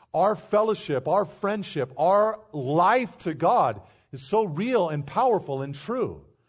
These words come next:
We can open His Word, we can hear His voice, we can sense His presence. There is a closeness, there is a fellowship, there is a friendship that is real and dynamic. And I know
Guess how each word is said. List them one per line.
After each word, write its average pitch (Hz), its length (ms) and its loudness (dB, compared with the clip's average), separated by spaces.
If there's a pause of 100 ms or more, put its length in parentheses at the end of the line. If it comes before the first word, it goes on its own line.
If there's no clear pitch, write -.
(140)
We 175 120 -4
can 180 180 -4
open 214 300 0
His 170 180 -6
Word, 196 300 2
we 170 80 -8
can 170 160 -6
hear 202 400 -2
His 156 160 -2
voice, 175 360 -2
we 175 120 -8
can 175 180 -6
sense 214 500 -6 (280)
His 180 240 -2
presence. 165 600 -4
There 190 220 -2
is 180 140 -4
a 165 100 -4
closeness, 175 760 -4
there 202 220 0
is 156 100 -4
a 160 140 -4
fellowship, 175 720 -2
there 208 180 0
is 170 100 -2
a 160 100 -4
friendship 196 680 -6 (240)
that 160 140 -6
is 127 140 -8
real 208 440 -2
and 160 160 -6
dynamic. 151 560 -2
And 175 100 -4
I 190 80 -2
know 180 800 0